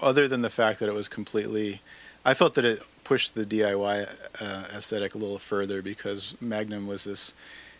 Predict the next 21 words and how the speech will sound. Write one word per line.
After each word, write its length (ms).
trying 320
to 320
figure 340
out 200
rap 260
music, 380
but 100
they 100
were 80
playing 300
in 140
donut 260
shops 400
and 240
parks, 580
and 580
A 60
Minor 200
Forest 440
had 160
just 300